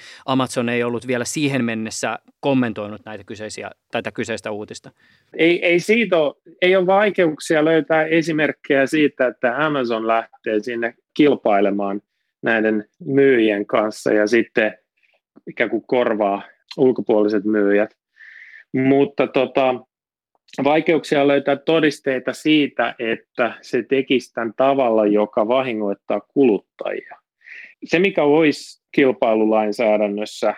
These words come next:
Speaker 2: niin, niin kiellettyä olisi se, että jos he muuttaisi sitä algoritmiaan sillä tavalla, että riippumatta siitä, että onko heidän tuote halvempi tai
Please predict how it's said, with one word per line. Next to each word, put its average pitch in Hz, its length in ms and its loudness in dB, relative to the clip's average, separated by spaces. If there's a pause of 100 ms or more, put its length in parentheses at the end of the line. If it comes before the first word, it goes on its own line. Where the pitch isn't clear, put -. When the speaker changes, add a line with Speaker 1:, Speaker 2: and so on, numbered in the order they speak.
(320)
Speaker 2:
niin, 107 460 -4
niin 104 360 -4 (160)
kiellettyä 113 640 2
olisi 107 320 0
se, 143 160 2
että 117 220 -4
jos 113 360 -2
he 117 160 -4 (920)
muuttaisi 139 640 0
sitä 127 280 0
algoritmiaan 113 840 0
sillä 123 340 2
tavalla, 104 640 -2 (440)
että 113 640 -2
riippumatta 135 680 0
siitä, 139 360 0
että 123 160 -2
onko 127 200 0
heidän 123 420 0
tuote 117 280 0
halvempi 110 640 0
tai 101 320 -4